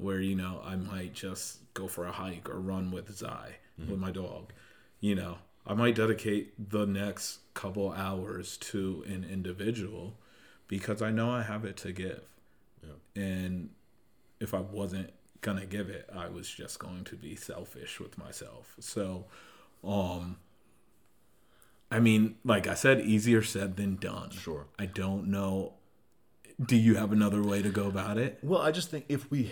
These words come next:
Speaker 2: have that one person in our life that is kind of a big energy suck,
Speaker 1: Mm-hmm.
Speaker 2: it's probably because we've allowed them to do that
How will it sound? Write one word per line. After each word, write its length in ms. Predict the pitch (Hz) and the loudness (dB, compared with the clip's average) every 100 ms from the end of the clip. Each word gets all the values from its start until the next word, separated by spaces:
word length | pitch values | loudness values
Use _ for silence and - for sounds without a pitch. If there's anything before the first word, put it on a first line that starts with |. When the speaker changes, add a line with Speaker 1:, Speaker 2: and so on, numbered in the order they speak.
| 95 | -4
Speaker 2:
have 360 | 139 147 143 113 | -4 -2 -2 2
that 200 | 117 98 | 0 2
one 180 | 113 101 | 0 0
person 460 | - - 113 - | -2 -4 -2 -2
in 100 | 104 | -2
our 80 | 104 | -2
life 320 | 92 95 98 98 | 0 0 0 -2
that 120 | - | -4
is 220 | 101 101 | -4 -4
kind 260 | - 107 104 | -6 -6 -4
of 80 | |
a 60 | 95 | -4
big 440 | 82 101 101 92 - - _ _ - _ _ - | -2 0 0 -4 -12 -20 _ _ -20 _ _ -2
energy 280 | 117 113 | 0 2
suck, 340 | 113 135 131 - - - | 2 2 0 -2 -12 -2
Speaker 1:
Mm-hmm. 400 | 123 107 107 117 127 - _ - - - | 2 4 4 2 0 -10 _ -20 -6 2
Speaker 2:
it's 180 | 123 | 2
probably 320 | - 127 123 117 | 2 2 4 2
because 340 | 107 - 107 | -2 -2 -2
we've 160 | 104 98 | 0 0
allowed 340 | 87 90 87 | 2 2 2
them 160 | 90 80 | 0 -4
to 100 | - | -10
do 260 | 73 95 82 | -4 -2 0
that 400 | 82 73 - | -2 -4 -10